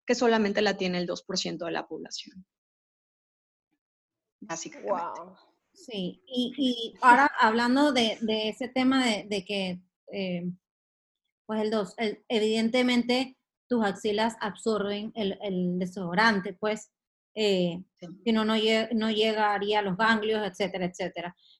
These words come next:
Speaker 3: Todo lo que uno se pone en el cuerpo, en la cara, tu cuerpo lo absorbe, tu piel lo absorbe.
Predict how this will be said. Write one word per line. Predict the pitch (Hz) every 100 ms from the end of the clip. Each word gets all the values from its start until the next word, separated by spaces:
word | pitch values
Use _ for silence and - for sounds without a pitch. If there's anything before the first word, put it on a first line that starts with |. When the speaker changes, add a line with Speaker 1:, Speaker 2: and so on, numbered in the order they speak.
| _ _ _ _
Speaker 3:
Todo | 285 285 311
lo | 285
que | 233
uno | 220 247
se | 254 208
pone | 226 220 202 214
en | 220 196
el | 185
cuerpo, | 233 220 208 202 -
en | 208
la | 190
cara, | 208 208 214 226 -
tu | 247 214 202 - _ _
cuerpo | 262 247 233 247 247
lo | 226 202
absorbe, | 196 190 - 220 190 170 175
tu | 180 185
piel | 233 240 233 220
lo |
absorbe. | 202 202 - 214 165 151 185